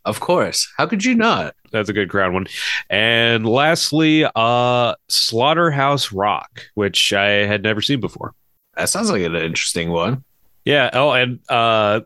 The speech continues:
Speaker 2: and the fun thing, though, about the Arrow Horror-thon was that I actually got to be a character in the, uh, you know, in-between segments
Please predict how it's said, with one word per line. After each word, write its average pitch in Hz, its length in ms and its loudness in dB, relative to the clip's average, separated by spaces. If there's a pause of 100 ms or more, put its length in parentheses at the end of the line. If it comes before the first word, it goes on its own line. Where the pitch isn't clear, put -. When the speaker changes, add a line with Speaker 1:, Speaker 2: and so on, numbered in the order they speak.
(200)
Speaker 2:
and 131 120 0
the 120 40 -2
fun 233 240 2
thing, 165 200 0
though, 139 160 4
about 127 260 0
the 117 100 2
Arrow 135 220 2
Horror-thon 113 400 0
was 104 120 -2
that 110 180 0
I 120 140 2
actually 123 480 0
got 120 260 0
to 117 100 -2
be 110 260 0
a 95 60 0
character 120 560 0
in 107 220 0
the, 101 300 2
uh, 92 360 0
you 107 100 -2
know, 98 120 0
in-between 110 560 -2
segments 113 680 -2